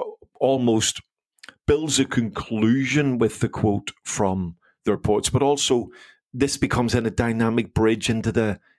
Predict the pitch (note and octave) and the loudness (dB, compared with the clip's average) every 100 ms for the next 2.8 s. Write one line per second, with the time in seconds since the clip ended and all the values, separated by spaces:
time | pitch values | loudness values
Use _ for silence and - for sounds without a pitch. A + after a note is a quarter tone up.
0 | - B2 A2+ A2 B2+ A2+ A#2 - A2 - | -2 2 2 0 0 -2 -2 -2 -4 -4
1 | - G2+ - - G#2 A2 C3+ C#3 _ _ | -8 -6 -2 0 2 2 0 -2 _ _
2 | _ _ _ _ _ - B2+ | _ _ _ _ _ -6 -4